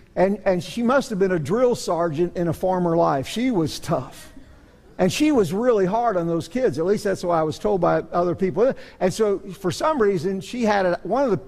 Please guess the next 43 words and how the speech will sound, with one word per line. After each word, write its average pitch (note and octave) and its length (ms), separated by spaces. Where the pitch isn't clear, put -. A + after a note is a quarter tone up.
the C#3+ 60
kids A3+ 280
she G#3+ 120
had G3 180
it F3+ 80
out A#3 220
for D#3 200
was D3 160
Courtney. - 440
And G#3 80
I'm E4+ 160
not D#4+ 180
saying B3+ 360
she F3+ 220
didn't A3+ 280
deserve A3 440
some. - 200
But B3 140
she E4+ 160
said, E4+ 180
"That's F4+ 300
it. F#4 240
You're E4+ 180
out F4+ 240
of F4 120
V F#4 160
B E4+ 140
S," F4 340
and B3 180
she C4+ 160
marched, C#4+ 400
"I'm C4 200
gonna E4+ 200
get D#4+ 200
you, D#4+ 200
I'm E4 160
gonna, D#4+ 300
you, E4 120
take F4 240
you D#4+ 100
to D#4 60
your D#4+ 180
father." F4 640